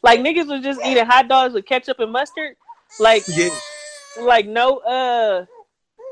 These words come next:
Speaker 1: like, no, no, like, no sauerkraut, like, no, no special
Speaker 2: Nope.
Speaker 1: condiments to go on them, no, like, no
Speaker 2: Nope.
Speaker 1: onions and no, like, niggas just had crock pot boiled hot dogs.
Speaker 2: Yep.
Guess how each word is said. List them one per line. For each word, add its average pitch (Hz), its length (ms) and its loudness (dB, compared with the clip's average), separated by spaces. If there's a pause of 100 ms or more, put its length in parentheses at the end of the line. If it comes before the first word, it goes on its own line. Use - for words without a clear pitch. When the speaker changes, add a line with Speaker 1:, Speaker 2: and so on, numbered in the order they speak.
(260)
Speaker 1:
like, 202 220 0
no, 247 320 0
no, 220 220 -4
like, 226 340 -2 (360)
no 220 160 0
sauerkraut, 240 760 0
like, 208 240 -2
no, 226 240 -4
no 208 180 -6
special 226 560 2
Speaker 2:
Nope. 208 60 -12 (400)
Speaker 1:
condiments 254 600 0
to 247 80 -2
go 233 180 0
on 247 180 -2
them, 240 140 -6
no, 226 140 2
like, 233 320 0 (320)
no 220 160 2
Speaker 2:
Nope. 196 100 -10
Speaker 1:
onions 247 640 0
and 202 100 -2
no, 226 300 2 (220)
like, 220 220 4
niggas 269 400 -4
just 269 200 -4
had 202 400 4 (560)
crock 269 340 2
pot 285 260 2
boiled 247 300 -2
hot 226 240 0
dogs. 190 580 -6 (360)
Speaker 2:
Yep. 127 560 0